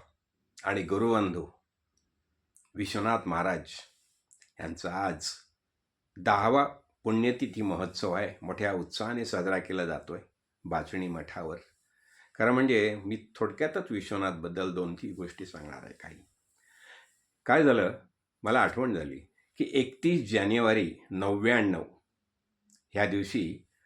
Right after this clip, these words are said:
पौर्णिमा उत्सव, बाचणीला पौर्णिमा उत्सव ठेवला होता आणि आम्ही सगळे महाराजांबरोबर तिथे गेलो होतो आणि विश्वनाथ महाराजांनी बांधलेला वरती मठ, बाचणीचा वरती मठ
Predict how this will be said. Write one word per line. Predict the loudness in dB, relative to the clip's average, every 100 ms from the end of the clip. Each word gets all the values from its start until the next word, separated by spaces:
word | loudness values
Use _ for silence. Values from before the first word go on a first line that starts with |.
| _ _ 6
पौर्णिमा | 8 10 8 6
उत्सव, | 4 4 4
बाचणीला | 4 2 4 6 6 6
पौर्णिमा | 6 6 6 4
उत्सव | 0 0 -2
ठेवला | -2 -4 -4
होता | -4 -2
आणि | 0 0
आम्ही | 0 -2
सगळे | -2 -2 4 6 6
महाराजांबरोबर | 6 4 2 2 2 0 0
तिथे | -4 -4
गेलो | -4 -6
होतो | -10 -14 -20 _ _ _ _ _ _ -2
आणि | 2 2 2
विश्वनाथ | 0 0 2 2 2
महाराजांनी | 2 2 0 0 0
बांधलेला | 0 -2 -2 0 0
वरती | -2 -2 -2
मठ, | 0 -2 -4
बाचणीचा | -6 -6 -4 -6 -4 -4
वरती | -6 -8 -8
मठ | -6 -6 -6